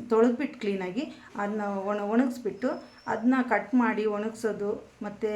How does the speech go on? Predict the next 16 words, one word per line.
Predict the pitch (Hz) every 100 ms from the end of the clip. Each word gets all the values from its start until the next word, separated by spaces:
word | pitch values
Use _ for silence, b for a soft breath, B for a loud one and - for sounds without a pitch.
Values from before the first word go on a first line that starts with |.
| 202 208
ಪುಡಿ | 226 233
ಮಾಡೋದು, | 202 185 170 226 233 B -
ಪ್ರತಿಯೊಂದನ್ನು | 214 208 262 262 240 233 269
ನಾನು | 277 208 196
ವಿಡಿಯೋದಲ್ಲಿ | 196 185 208 202
ಹಾಕಿದ್ದೀನಿ. | 180 - 160 185 285 - B - 214
ಎಲ್ಲರೂ | 226 254 262
ಈ | 196 185
ವಿಡಿಯೋನ | 196 202 196
ಲಾ-, | 170 175
ಕೊನೆಯವರೆಗೂ | 220 254 262 202 180 254 196
ನೋಡಿ. | 170 151 - - - - - - - 508 - - _ _ _ _ _ - - - - - - - - - - - - 220
ಇಲ್ಲಿ | 220 214
ನೋಡಿ, | 208 285 - - - - - -
ಅರಿಶಿಣನ | 220 - - 233 220 240
ನಾವು | 247